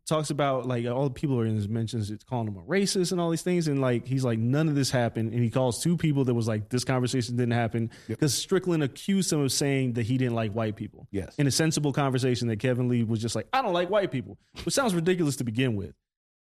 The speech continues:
Speaker 1: But he's gotta defend himself. And I'm like, "Yo," and I tweeted, like, "This has gotta stop. Like, this is out of control." Like, this rhetoric that is being pushed by Dana White and allowing these things to happen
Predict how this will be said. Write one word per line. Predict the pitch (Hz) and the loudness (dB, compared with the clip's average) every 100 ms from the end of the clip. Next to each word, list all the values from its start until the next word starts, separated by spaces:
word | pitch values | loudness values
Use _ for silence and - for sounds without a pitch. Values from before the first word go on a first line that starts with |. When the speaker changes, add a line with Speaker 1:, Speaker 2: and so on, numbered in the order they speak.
| - | -2
Speaker 1:
But | 143 | 0
he's | 156 | 2
gotta | 160 139 | 2 2
defend | 131 190 185 | 0 0 0
himself. | 131 113 104 | 0 -2 -2
And | 143 | -2
I'm | 175 | -2
like, | 143 170 | -2 0
"Yo," | 196 120 | 0 0
and | 104 117 127 | -2 -4 -2
I | 135 | -2
tweeted, | - 339 131 101 | 0 2 2 0
like, | 107 113 | -4 -2
"This | 208 | -2
has | 147 | -2
gotta | 120 101 | -2 -4
stop. | - 117 - 123 | -4 -8 -6 -2
Like, | 120 143 | 0 0
this | 170 | 0
is | 123 | 0
out | 107 | 0
of | 104 | -4
control." | 107 104 - 131 - | -8 -8 -10 -16 -4
Like, | 127 127 135 | 0 0 0
this | 202 214 - _ _ _ - | 0 -2 -10 _ _ _ -6
rhetoric | 123 165 151 139 | 0 2 2 0
that | 135 135 | 0 0
is | 120 | 2
being | 139 117 | 0 0
pushed | - 143 131 - - 120 | 0 0 0 -4 -8 -2
by | 123 117 117 104 - _ _ _ _ _ - | 0 2 0 -2 -8 _ _ _ _ _ 0
Dana | 143 147 | 2 4
White | 131 131 139 | 2 2 0
and | 120 | -2
allowing | 113 117 123 139 143 | -2 -2 0 2 2
these | 139 139 | 0 0
things | 143 139 | 0 2
to | 131 | 2
happen | 127 143 185 190 196 | 2 2 0 -2 -4